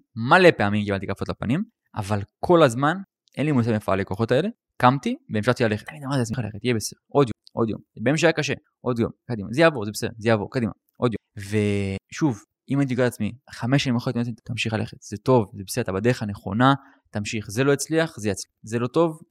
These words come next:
זה יהיה טוב. זה ימשיך קדימה. תמשיך, תמשיך, תמשיך, תמשיך, תמשיך, יהיה בסדר. והיום, אחרי חמש שנים, אני אומר לכם שכל הדברים הגרועים שעברתי, כל המהמורות, כל הבורות,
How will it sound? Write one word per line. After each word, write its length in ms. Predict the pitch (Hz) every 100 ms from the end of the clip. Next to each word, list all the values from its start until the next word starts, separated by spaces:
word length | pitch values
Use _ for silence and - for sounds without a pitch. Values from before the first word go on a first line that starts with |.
| _
זה 140 | 110 104
יהיה 100 | 104
טוב. 140 | - - _ _
זה 60 | 117
ימשיך 200 | 113 131
קדימה. 200 | 110 95
תמשיך, 280 | 110 107 110 -
תמשיך, 240 | - -
תמשיך, 280 | - - -
תמשיך, 280 | 120 117 117
תמשיך, 280 | - 147 - -
יהיה 140 | 110
בסדר. 260 | 101 - - 107
והיום, 440 | 104 117 - 123
אחרי 140 | 117 117
חמש 200 | 117 110
שנים, 100 | 120
אני 40 |
אומר 100 | 107
לכם 200 | 131 190 220 _
שכל 480 | - - - - 175
הדברים 280 | 139 139 139
הגרועים 540 | 107 117 113 131 139
שעברתי, 500 | 117 107 107 113 113 110
כל 100 | 123
המהמורות, 540 | 117 107 110 110 110
כל 120 | -
הבורות, 500 | 113 101 101 139 180